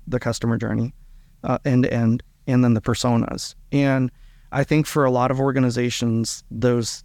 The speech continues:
things become artifacts that are stuck on the shelf and collect dust. And what they need to do,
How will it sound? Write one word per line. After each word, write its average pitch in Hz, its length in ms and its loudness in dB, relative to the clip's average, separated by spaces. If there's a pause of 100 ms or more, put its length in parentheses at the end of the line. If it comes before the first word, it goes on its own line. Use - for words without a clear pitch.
(120)
things 127 320 2
become 120 440 0
artifacts 127 720 -2
that 120 160 2
are 113 120 -2
stuck - 420 -2
on 120 120 4
the 113 60 2
shelf - 480 -2 (520)
and 123 160 2
collect 120 360 0
dust. 120 640 0
And 120 440 2 (720)
what 131 240 0
they 123 100 4
need 143 280 4
to 131 80 4
do, 117 180 2